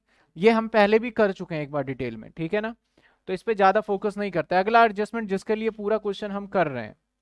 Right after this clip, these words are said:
कहता है इकतीस मार्च दो हज़ार इक्कीस में it was detected the management revalued the office equipment of twenty thousand before charging current depreciation। कहा मैनेजमेंट ने एक फैसला लिया कि हम इक्विपमेंट की जो वैल्यू है ना, अब बीस हजार करने जा रहे हैं।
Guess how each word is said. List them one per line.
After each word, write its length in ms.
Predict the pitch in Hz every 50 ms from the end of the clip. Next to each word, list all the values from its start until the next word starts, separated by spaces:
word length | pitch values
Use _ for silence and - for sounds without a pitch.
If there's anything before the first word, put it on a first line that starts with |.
| _ _ _ _ _ _ _ _ _ _ -
कहता 260 | 185 185 196 - 247
है 80 | 240
इकतीस 540 | 220 220 - 208 202 - _ _ 254 247 - 226
मार्च 380 | 208 190 190 202 220 226 - 226
दो 180 | 202 196 196 196
हज़ार 220 | 202 208 208 202
इक्कीस 360 | 196 - _ - 233 220 -
में 120 | 214 214 220 202
it 140 | - 202 - 185
was 340 | 175 185 190 202 202 175 _
detected 560 | 156 165 156 175 - _ _ - 233 226 214 185
the 120 | 190 190 202 208 185
management 600 | 160 160 170 175 190 190 196 196 220 233 226 226 180
revalued 580 | 160 170 196 226 208 220 202 196 196 214 202 196
the 120 | 214 220 - 175
office 360 | 170 170 - - 220 - -
equipment 720 | 196 - _ 208 208 180 _ 170 170 175 196 214 214 _
of 140 | 208 196 - _ _
twenty 360 | 208 190 190 190 - 247 247
thousand 420 | 226 226 196 190 180 196 208 196 170
before 320 | 180 170 - 202 220 220
charging 440 | 208 - 196 156 156 151 170 208 208
current 340 | _ 190 175 175 196 190 208
depreciation। 640 | 208 233 233 - 240 208 - 170 131 - 135 120 - _ _ _ _ _ _ _ _ _ _ _
कहा 220 | - 190 202 233 240
मैनेजमेंट 560 | 226 202 196 196 208 214 208 226 247 254 240
ने 120 | 233 247 247
एक 100 | 233 240
फैसला 420 | - 196 180 180 - - 226 247 247
लिया 240 | 226 214 202 202
कि 120 | 208 - 240
हम 180 | 220 226 220
इक्विपमेंट 500 | 214 190 - - 214 - _ 226 247 247
की 120 | - - 240
जो 120 | 208 208 165
वैल्यू 320 | 143 151 160 185 226 254
है 120 | 254 220
ना, 140 | 190 208 220
अब 140 | 233 226 190
बीस 260 | 170 208 240 233 -
हजार 240 | 220 190 185 185 180
करने 300 | - - 190 170 180 190
जा 180 | 180 165 135 123
रहे 140 | 117 113 104
हैं। 140 | 98 98